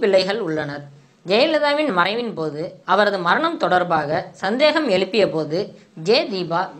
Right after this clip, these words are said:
மீடியா வெளிச்சத்துக்கு வந்தார். சசிகலா தலைமையை பிடிக்காத தொண்டர்களில் ஒரு பகுதியினர் ஜே தீபாவை ஆதரித்து வருகின்றனர். ஜே தீபாவும் தீவிர அரசியலில் இறங்கி சசிகலா தரப்பினரை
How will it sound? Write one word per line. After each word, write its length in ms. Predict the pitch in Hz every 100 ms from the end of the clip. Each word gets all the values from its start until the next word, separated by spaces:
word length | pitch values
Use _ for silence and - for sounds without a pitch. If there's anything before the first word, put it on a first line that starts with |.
| 180
மீடியா 280 | 269 320 294
வெளிச்சத்துக்கு 600 | 185 170 170 160 139 190 202
வந்தார். 340 | 156 160 147 - - _ _ _ 220
சசிகலா 440 | 214 - 330 330 202
தலைமையை 400 | 185 190 185 185 185
பிடிக்காத 500 | 208 220 180 156 180 - -
தொண்டர்களில் 580 | 208 302 294 294 294 208
ஒரு 100 | 170 175
பகுதியினர் 540 | 165 196 185 151 151 - - _ - 202
ஜே 100 | 294 262
தீபாவை 420 | 208 180 165 185 196 170
ஆதரித்து 360 | 214 240 214 240
வருகின்றனர். 560 | 165 160 151 139 139 139 - - _ _ 165
ஜே 220 | 175 277 294
தீபாவும் 500 | 214 202 175 160 185 - - _ _
தீவிர 280 | 269 339 320 208
அரசியலில் 500 | 196 220 220 240 220 170
இறங்கி 320 | 175 160 170 202 - -
சசிகலா 420 | 202 302 302 311 -
தரப்பினரை 500 | 180 180 175 160